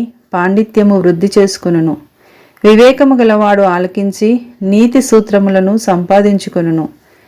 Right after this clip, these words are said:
వీటి చేత సామెతలను, భావసూచక విషయములను, జ్ఞానుల మాటలను, వారు చెప్పిన గూఢ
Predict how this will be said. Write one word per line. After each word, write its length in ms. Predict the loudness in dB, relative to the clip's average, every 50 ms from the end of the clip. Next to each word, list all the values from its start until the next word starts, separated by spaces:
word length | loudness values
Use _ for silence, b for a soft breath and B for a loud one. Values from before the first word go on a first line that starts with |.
| b b b b b
వీటి 300 | 2 2 2 4 2 0 0
చేత 300 | 2 4 4 4 4 2 0
సామెతలను, 800 | 0 -2 -2 0 0 0 0 0 0 -2 -2 -2 -2 -2 -4 -4 -6 -4 -2
భావసూచక 680 | 0 2 2 2 2 0 0 0 -2 0 0 -2 -2 -2 -2 0 -2
విషయములను, 600 | -4 -2 -2 -2 -2 0 0 0 0 0 -2 -4 -4 -6 b b b b b b b b b b
జ్ఞానుల 460 | 0 2 4 4 4 4 4 4 4 4 2 2
మాటలను, 520 | 2 0 0 0 0 0 2 0 0 -2 -2 -4 -6 -6 -4
వారు 260 | -2 -2 -2 -2 -4
చెప్పిన 340 | -4 -4 -6 -4 -4 -2 -2 -2 0
గూఢ 240 | 2 2 2 4